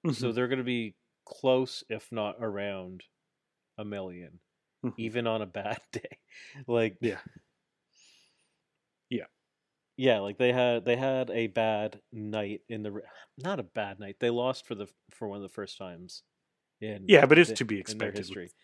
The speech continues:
Speaker 1: It was
Speaker 2: them going
Speaker 1: again,
Speaker 2: up.
Speaker 1: yeah, aga-, again against, uh,
Speaker 2: A
Speaker 1: uh, an
Speaker 2: takeover.
Speaker 1: N X T takeover,
Speaker 2: Mm-hmm.
Speaker 1: the WrestleMania one at that.
Speaker 2: Yeah.
Speaker 1: But, um,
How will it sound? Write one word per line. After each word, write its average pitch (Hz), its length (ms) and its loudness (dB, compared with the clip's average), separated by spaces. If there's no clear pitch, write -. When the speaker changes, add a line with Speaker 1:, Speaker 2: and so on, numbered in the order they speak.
Speaker 1:
It 156 80 0
was 156 120 0
Speaker 2:
them 156 100 0
going 135 180 0
Speaker 1:
again, 117 180 0
Speaker 2:
up. - 140 -10
Speaker 1:
yeah, 117 60 -6
aga-, 101 280 -4
again 104 320 -2
against, 101 440 -8
uh, 92 400 -6
Speaker 2:
A 101 40 -4
Speaker 1:
uh, 104 40 0
an 104 60 0
Speaker 2:
takeover. 110 280 0
Speaker 1:
N 113 140 2
X - 260 -2
T 101 340 -4
takeover, 95 720 -6
Speaker 2:
Mm-hmm. 120 380 -2
Speaker 1:
the 113 120 4
WrestleMania 101 680 -4
one 90 240 -12
at 87 140 -14
that. 92 220 -6
Speaker 2:
Yeah. 120 120 4
Speaker 1:
But, 107 220 0
um, 98 280 -6